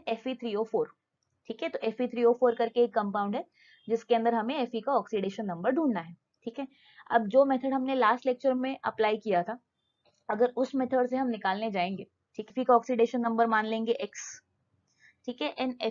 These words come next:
Fe K यहाँ पे आपको तीन atom दिख रहे हैं, तो आप ले लेंगे थ्री एक्स। ठीक है, Plus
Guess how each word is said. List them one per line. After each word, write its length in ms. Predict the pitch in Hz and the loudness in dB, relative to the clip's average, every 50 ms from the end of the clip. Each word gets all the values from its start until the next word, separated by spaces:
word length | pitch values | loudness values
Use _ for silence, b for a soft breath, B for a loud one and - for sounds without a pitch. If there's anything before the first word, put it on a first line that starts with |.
| - | -4
Fe 100 | 262 262 247 | -6 -6 -4
K 80 | 269 | -2
यहाँ 220 | 269 254 240 240 233 | -2 0 0 0 0
पे 60 | - 247 | 2 2
आपको 260 | 240 233 240 - 277 | 0 0 0 -4 -8
तीन 320 | 247 - - 269 277 269 262 | -8 -6 -4 -2 0 2 2
atom 320 | 220 202 - 202 196 196 | 2 2 0 -2 -4 -4
दिख 180 | 180 170 - - | -4 -6 -8 -8
रहे 140 | 165 160 | -8 -8
हैं, 120 | 160 170 - - _ | -8 -12 -14 -10 _
तो 60 | - | 2
आप 220 | - 180 202 208 214 | 4 4 4 4 4
ले 100 | 220 214 | 2 2
लेंगे 300 | 214 196 196 185 175 170 | 2 2 0 -2 -4 -6
थ्री 240 | - _ 233 262 269 254 | -4 _ -2 2 4 4
एक्स। 240 | 247 240 - - - - - _ _ _ - - - - | 2 2 0 -8 -20 -20 -20 _ _ _ -20 -20 -14 -10
ठीक 140 | - 247 - | -10 -8 -8
है, 80 | 302 285 - _ b b b b b b b b b | -8 -10 -12 _ b b b b b b b b b
Plus 280 | - 262 262 240 240 | 2 4 4 4 4